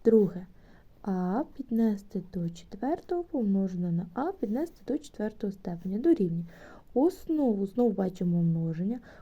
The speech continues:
основу переписали, показник степеня маємо з вами додати, тому це буде а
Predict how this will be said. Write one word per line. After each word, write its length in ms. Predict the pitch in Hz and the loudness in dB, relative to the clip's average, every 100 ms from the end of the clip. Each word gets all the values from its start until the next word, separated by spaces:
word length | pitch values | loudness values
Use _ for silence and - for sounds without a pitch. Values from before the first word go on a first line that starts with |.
| - | -8
основу 680 | - 277 - 269 254 190 185 | 0 0 0 2 4 4 0
переписали, 1000 | 185 185 175 170 170 170 - 233 339 370 | 0 2 2 2 -2 -8 -4 0 2 2
показник 680 | - 202 - 175 170 170 - | 0 -4 -2 -4 -2 -2 -4
степеня 600 | - 196 233 294 302 294 | -6 -4 -2 -4 -2 -2
маємо 460 | 285 294 294 285 | 0 0 -2 -4
з 120 | 277 | -8
вами 320 | 262 269 269 269 | -6 -4 -4 -4
додати, 720 | 214 214 214 175 151 - 175 | -2 0 0 -2 -4 -8 -10
тому 260 | - 165 165 - | -2 0 -2 -4
це 60 | |
буде 340 | 165 165 165 170 - - | -4 -2 -2 -2 -8 -8
а 300 | 185 233 | -4 -4